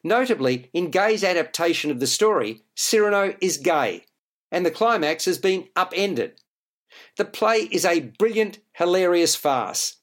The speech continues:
bold, energetic, and rib-tickling. There are laughs aplenty, a couple of compelling musical numbers. Hartel is a particularly noteworthy singer and actor, and even a short dance interlude.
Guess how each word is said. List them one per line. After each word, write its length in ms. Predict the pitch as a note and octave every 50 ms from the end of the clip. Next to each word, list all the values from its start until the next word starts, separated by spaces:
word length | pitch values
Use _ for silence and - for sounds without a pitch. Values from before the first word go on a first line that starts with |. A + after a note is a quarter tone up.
| _ _ -
bold, 520 | C3 B2+ F3+ G3 G#3 G#3 G#3 G3+ G3 G3 - - _ -
energetic, 640 | - G3 F#3+ F3+ D3 C3 F#3 F#3 F3 F#3 F3 - - _ _ _
and 160 | - - A3 G3
rib-tickling. 580 | A3 A3 G#3+ A2+ - D3+ - - G#2+ F2+ - _ _ _ _ _ _ _ - - - -
There 120 | - G3+
are 60 | F#3+ F3
laughs 280 | E3 D#3 D3+ C#3 -
aplenty, 640 | D#3+ - - - G#3 G3+ F3+ - B2 A#2+ - _ _ _ _ _ _ -
a 80 | -
couple 320 | - - A3+ A3 A3 G#3 G#3
of 160 | G3 - - - _ -
compelling 580 | - F#3+ F#3 - - G3+ F#3+ F#3+ F#3+ F#3 F#3
musical 400 | F#3+ A3 A3+ F3+ F#3+ F#3+ - D3
numbers. 520 | C#3 C3 A#2+ G#2+ G2 G2 - - - - - _ _ _ _ _ -
Hartel 520 | - G3 G3+ G3 - - G3 G3 F#3 - - -
is 180 | - F3+ F3 E3
a 160 | F#3+ F3+ F#3
particularly 580 | F3 - F#3+ F#3 - A3 A3 A3 G3+ G3 F#3+ F3+
noteworthy 520 | F3 F3+ F3 E3 - E3 E3 D#3 D#3 C3+
singer 380 | - - - - F#3+ F#3+ F#3 F3 -
and 100 | E3 E3
actor, 460 | F3+ F3+ F#3 F3+ - C#3+ G#2+ - - _ _ _ _ _ _ _ -
and 260 | - A3 G#3+ G#3 - -
even 320 | F#3 G3+ F#3 G3 G3 F#3 - _ _
a 80 | - G3
short 440 | G3 - - G#3+ G3+ - - - -
dance 420 | G3+ G3 G3+ G3 F3+ - - -
interlude. 540 | - E3 C#3+ A#2+ A#2+ A2 A2 F#2+ E2 F2 -